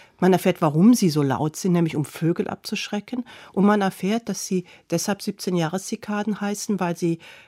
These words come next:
siebzehn Jahre unter der Erde sich entwickeln und dann mehr oder weniger alle an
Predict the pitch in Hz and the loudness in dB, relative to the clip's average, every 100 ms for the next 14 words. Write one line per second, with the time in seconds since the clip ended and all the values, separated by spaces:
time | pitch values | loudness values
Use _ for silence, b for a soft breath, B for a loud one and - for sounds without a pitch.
0 | B _ 190 - - 214 190 170 170 - | B _ -10 -4 0 2 2 0 -2 0
1 | 202 214 233 190 - 139 156 175 220 226 | 0 2 -4 -4 -4 -4 -2 0 -2 -2
2 | - _ _ - 185 - 160 - 165 240 | -6 _ _ -6 -4 -2 -4 -4 -4 -2
3 | 269 214 185 175 196 196 185 196 214 170 | -2 -2 -2 0 -2 -2 -2 0 0 -2
4 | 196 - - 240 | -2 -2 -2 -2